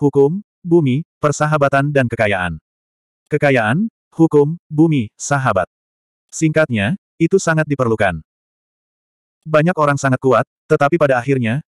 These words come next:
mereka tidak bisa menahan kesepian itu, nostalgia itu, dan keras kepala itu. Segala sesuatu yang pernah mereka kenal perlahan menghilang. Ini adalah bentuk penyiksaan. Itu menakutkan.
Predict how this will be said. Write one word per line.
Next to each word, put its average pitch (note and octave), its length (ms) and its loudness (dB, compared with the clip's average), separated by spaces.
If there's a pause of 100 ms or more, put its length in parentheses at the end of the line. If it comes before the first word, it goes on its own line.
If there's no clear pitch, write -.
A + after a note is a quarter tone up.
(120)
mereka C3+ 240 0
tidak C3 240 0
bisa C#3 200 -2
menahan A2 280 -2
kesepian B2+ 320 -2
itu, A#2+ 280 -2 (200)
nostalgia D3 440 0
itu, B2 400 0
dan D3+ 200 0
keras B2+ 280 -2
kepala G#2+ 280 0
itu. F2 240 -6 (520)
Segala D3+ 400 0
sesuatu D3+ 360 -2
yang C#3 160 0
pernah B2+ 200 0
mereka B2 280 0
kenal C#3 240 0
perlahan C#3 400 0
menghilang. G2 440 -4 (580)
Ini E3 260 0
adalah C#3 300 2
bentuk C#3+ 260 0
penyiksaan. G#2+ 600 -4 (160)
Itu F3 260 2
menakutkan. B2 540 -2